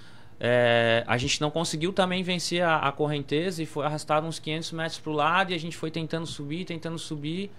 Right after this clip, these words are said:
e a gente escutou três apitos. Na nossa doutrina, três apitos si-, significa perigo, "Eu estou em perigo, preciso de ajuda." E eu, "Rafa, eu escutei três apitos, escutei três apitos", e a gente escutou,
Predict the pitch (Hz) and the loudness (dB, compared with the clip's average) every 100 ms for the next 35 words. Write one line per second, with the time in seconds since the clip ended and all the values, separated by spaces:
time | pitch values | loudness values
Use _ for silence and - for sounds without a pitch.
0 | - - - - 139 151 151 147 147 156 | -14 -14 -14 -10 -6 -2 0 0 -2 -6
1 | - 156 160 156 160 160 170 - 170 156 | -6 -2 0 2 2 4 2 2 -2 -2
2 | - - 120 120 127 135 131 131 131 135 | -10 -10 -6 0 0 0 0 0 -2 -4
3 | 143 139 139 135 139 139 - - - - | -2 0 2 2 0 -6 -6 -8 -8 -12
4 | - - 131 139 - 151 147 147 143 160 | -10 -6 -6 -6 -4 -4 2 2 4 0
5 | 139 - 139 135 131 139 147 - 139 143 | -2 0 -2 2 2 2 -2 -8 0 2
6 | 143 143 147 113 - - - - - - | 2 2 -2 -2 -8 -16 -16 -14 -14 -14
7 | - 139 165 156 - 135 175 156 139 - | -4 -2 -2 -4 -4 0 0 0 -4 -4
8 | 151 170 160 156 160 165 156 151 160 156 | 0 0 2 0 0 -2 -2 -4 -2 0
9 | 147 - 165 170 156 147 151 - 143 147 | -2 -2 -6 -4 -8 -6 -10 -8 -6 -2
10 | 160 | -2